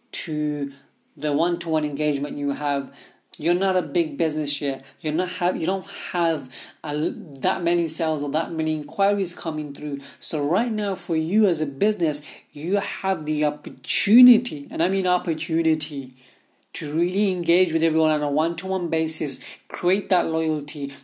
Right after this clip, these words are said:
build that relationship, and keep having those people spend money with you again and again. So that is the quality that you can then create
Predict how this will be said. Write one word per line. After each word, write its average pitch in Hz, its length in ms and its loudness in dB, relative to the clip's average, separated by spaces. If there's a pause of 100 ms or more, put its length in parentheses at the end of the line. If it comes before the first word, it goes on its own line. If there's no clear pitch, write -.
(200)
build 190 260 2
that 180 160 2
relationship, 156 760 -2 (280)
and 139 160 -10
keep 180 340 -6
having 160 240 -2
those 147 160 -2
people 156 300 -6
spend 147 360 -8
money 147 220 -6
with 143 160 0
you 147 140 -2
again 143 280 -4
and 135 120 -2
again. 139 380 -2 (280)
So 151 100 -4
that 175 380 2
is 156 400 0 (240)
the 151 300 -6
quality 160 1040 -2 (260)
that 156 160 -2
you 156 220 -2
can 156 180 -4
then 143 240 0
create 151 720 -4